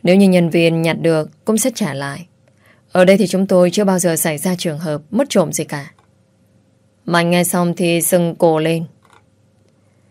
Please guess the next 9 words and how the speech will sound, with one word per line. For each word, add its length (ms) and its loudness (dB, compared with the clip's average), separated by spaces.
"Chưa 260 4
xảy 280 -2
ra, 400 -4
bởi 140 2
vì 120 4
nó 320 0
chưa 160 2
vào 160 2
làm. 340 -4